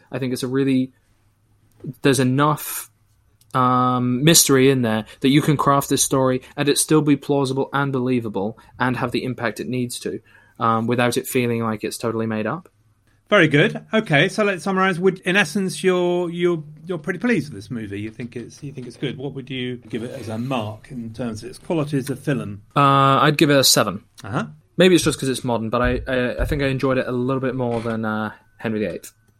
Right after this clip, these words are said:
Speaker 2: Okay, and historical accuracy, pff, I suppose a five or a six?
Speaker 1: Yeah, I think I'd go on a five.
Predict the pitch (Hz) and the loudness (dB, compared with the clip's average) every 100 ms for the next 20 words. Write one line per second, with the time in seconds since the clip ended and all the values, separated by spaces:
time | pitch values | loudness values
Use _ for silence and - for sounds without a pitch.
0 | - 101 151 226 - _ _ 151 151 156 | -16 -4 -2 -4 -10 _ _ -2 0 0
1 | 156 151 151 160 147 156 127 - 117 - | 0 -2 -4 -6 -2 0 0 -2 -6 -8
2 | 107 - 113 110 110 - - - _ _ | -12 -6 -4 -4 -8 -20 -20 -20 _ _
3 | _ 107 98 - 120 117 107 120 _ _ | _ -16 -16 -12 -8 -8 -10 -16 _ _
4 | _ _ _ _ _ _ _ _ _ _ | _ _ _ _ _ _ _ _ _ _
5 | _ _ _ _ _ - 160 175 185 147 | _ _ _ _ _ -10 -4 -2 -2 -2
6 | 151 190 - - _ _ _ _ _ _ | -4 -8 -10 -20 _ _ _ _ _ _
7 | _ _ _ _ _ - _ 208 139 120 | _ _ _ _ _ -20 _ 4 6 6
8 | 185 180 151 143 135 110 - 107 104 107 | 4 4 4 4 4 2 2 0 0 -2
9 | 107 92 85 | -4 -10 -18